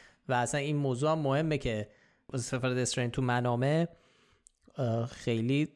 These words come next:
به قابل حمله هم نیست، به خاطر اینکه اصلاً تو یک، یکی از این برج هاست، یکی از برجای تجارت جهانیه در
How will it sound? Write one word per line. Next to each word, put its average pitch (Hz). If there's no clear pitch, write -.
به 120
قابل 120
حمله 127
هم 165
نیست، 160
به 127
خاطر 135
اینکه 156
اصلاً -
تو 139
یک، 143
یکی 135
از 143
این 143
برج 120
هاست، 135
یکی 113
از 123
برجای 120
تجارت 123
جهانیه 131
در 139